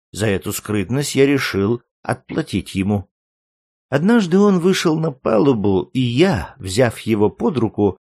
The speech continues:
стал расхаживать с ним взад и вперед. Его мрачное настроение, весьма естественное при подобных обстоятельствах, казалось решительно непобедимым.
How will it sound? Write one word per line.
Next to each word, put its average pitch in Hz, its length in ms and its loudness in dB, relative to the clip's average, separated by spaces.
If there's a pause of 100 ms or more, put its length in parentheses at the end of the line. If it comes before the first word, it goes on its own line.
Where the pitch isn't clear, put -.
(420)
стал 226 320 2
расхаживать 196 640 2
с - 140 -8
ним 170 420 -2
взад 135 360 0
и 147 40 0
вперед. - 540 -2 (440)
Его 117 260 2
мрачное 110 500 0
настроение, 107 840 -2 (160)
весьма 104 460 -4
естественное 95 960 -4
при 104 120 -2
подобных 98 500 -2
обстоятельствах, 107 880 -4 (500)
казалось 208 480 2
решительно 170 720 0
непобедимым. 123 800 -2